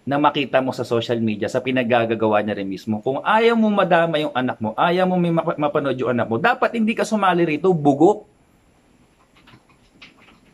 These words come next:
Talagang troll na troll ka na, lahat gagawin mo na, puta, mapansin ka lang, no?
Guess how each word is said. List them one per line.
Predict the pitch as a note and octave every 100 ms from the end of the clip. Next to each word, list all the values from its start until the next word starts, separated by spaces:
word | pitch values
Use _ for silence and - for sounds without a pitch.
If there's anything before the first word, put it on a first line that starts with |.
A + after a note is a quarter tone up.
| _ _ _ _ _ _ _ _ _ _ _ _ _ _ _ _ _ _ _ _ _ _ -
Talagang | F#3+ G3+ A3+ A3
troll | A3+
na | A3+ A3
troll | A3+ A3
ka | G#3+
na, | G#3+
lahat | G#3+ G3+ F3+
gagawin | F#3 F#3 F#3+ F#3+
mo | F#3+
na, | G3
puta, | F#3 F3+ F#3+
mapansin | E3+ F3 E3+ E3 D#3
ka |
lang, | D#3+ E3 D3+
no? | D3+